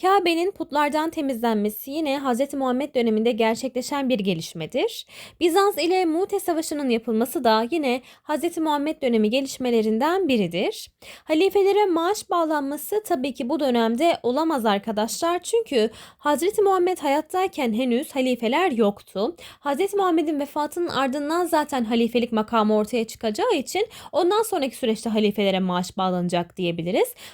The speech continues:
Dolayısıyla bu gelişme Hazreti Muhammed döneminde olamaz. Ve İslam devletinin kuruluşu da tabii ki Hazreti Muhammed döneminde olacaktır.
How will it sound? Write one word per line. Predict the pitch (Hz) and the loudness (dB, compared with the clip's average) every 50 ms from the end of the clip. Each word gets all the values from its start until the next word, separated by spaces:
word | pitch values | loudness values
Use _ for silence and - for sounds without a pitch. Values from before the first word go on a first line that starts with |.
| - - | -4 0
Dolayısıyla | 311 330 359 359 349 - 359 330 262 233 | 2 4 4 4 4 4 4 4 4 2
bu | 311 330 | 0 0
gelişme | 381 359 285 294 - - - 302 339 | 0 0 -2 -2 -4 -6 -6 -4 -4
Hazreti | 359 294 262 240 277 285 - 277 | -2 -2 -2 -2 -2 -2 -4 -2
Muhammed | 262 262 262 254 269 269 - | -2 0 0 0 0 0 0
döneminde | 240 220 208 196 190 196 240 320 415 - - | 0 0 0 0 0 -2 0 0 0 0 2
olamaz. | - 226 226 208 175 170 170 185 254 - - - - - - - - - | 2 2 2 2 2 2 0 0 0 -2 -2 -6 -12 -16 -20 -16 -10 -6
Ve | - | -6
İslam | 339 339 - 403 381 392 381 | -4 -4 -2 -2 0 2 2
devletinin | 349 349 311 269 277 277 269 254 247 | 2 2 2 0 -2 -2 -2 -2 -2
kuruluşu | 240 - 311 285 269 247 - | -2 -2 -2 -2 -2 -2 -2
da | - 233 | -4 -4
tabii | 233 - 349 233 175 - - | -2 -2 -2 -2 -2 -4 -4
ki | - 302 330 330 330 - - - | -2 -2 -2 -2 -2 -6 -16 -10
Hazreti | - - 349 320 233 226 214 - | -2 0 2 2 2 2 0 0
Muhammed | 226 240 262 254 233 208 196 190 - | 0 0 2 2 2 2 0 -2 -2
döneminde | 233 226 196 185 175 185 202 220 285 302 - | -2 -2 -2 -2 -2 -2 0 0 0 0 0
olacaktır. | - 220 220 214 185 - 175 170 175 - - 302 359 427 | 0 0 2 2 2 2 0 0 -2 -2 0 0 0 0